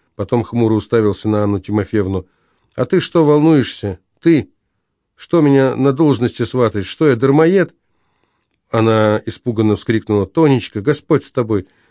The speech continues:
Да что ты подумал? Что ты, что ты, Господи!» Он встал, потянулся и бросил неохотно: «То-то!» Заходил по комнате взад-вперёд, шаркая туфлями,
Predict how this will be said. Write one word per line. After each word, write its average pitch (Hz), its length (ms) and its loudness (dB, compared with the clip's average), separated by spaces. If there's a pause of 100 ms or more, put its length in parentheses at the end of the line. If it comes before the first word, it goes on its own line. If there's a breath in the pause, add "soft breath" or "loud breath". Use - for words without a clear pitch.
(120)
Да 151 80 -2
что 175 220 0
ты 156 100 -2
подумал? 127 560 0 (260 soft breath)
Что - 360 -2
ты, - 120 -4
что - 280 0
ты, 113 160 -4
Господи!» 110 640 -2 (260)
Он 107 160 0
встал, 135 340 0
потянулся 120 600 -2
и 107 100 0
бросил 104 400 -2
неохотно: 104 720 -4
«То-то!» 127 460 -2 (640)
Заходил 107 480 -2
по 113 140 -4
комнате 107 420 -2
взад-вперёд, 107 600 -2
шаркая 107 500 -2
туфлями, 104 500 -6